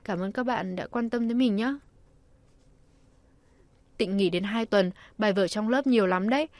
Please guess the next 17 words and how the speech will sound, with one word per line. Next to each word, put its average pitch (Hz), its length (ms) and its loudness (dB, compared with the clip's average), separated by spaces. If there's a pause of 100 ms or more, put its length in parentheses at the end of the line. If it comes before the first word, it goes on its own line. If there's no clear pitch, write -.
(140)
để 190 120 0
mình 190 160 2
cho 262 120 -2
Tịnh 208 220 0
mượn 190 140 -4
vở 196 160 0
nhá." 254 280 0 (2000)
"Để 202 120 2
mình 185 460 0
tới 214 120 2
nhà 269 160 2
Tịnh 202 320 -2
giúp 311 180 -4
Tịnh 269 140 -2
ôn 262 180 0
bài 220 200 2
nhá." 262 180 2